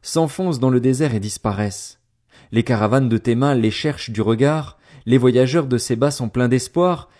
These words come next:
mais ils se retrouvent tout honteux d'avoir eu confiance,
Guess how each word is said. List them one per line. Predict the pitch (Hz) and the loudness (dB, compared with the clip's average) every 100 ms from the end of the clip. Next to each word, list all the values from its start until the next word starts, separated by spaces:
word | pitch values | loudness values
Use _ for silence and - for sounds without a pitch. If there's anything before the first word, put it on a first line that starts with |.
| _ - | _ -8
mais | 107 101 | -4 -2
ils | 107 | -2
se | - | 0
retrouvent | 117 110 - 117 | 0 0 -2 -6
tout | - 113 | -2 0
honteux | 110 104 139 | 0 2 2
d'avoir | 107 101 101 | 4 2 0
eu | |
confiance, | 104 107 - 135 135 - - | -2 -6 -2 -2 -2 -4 -16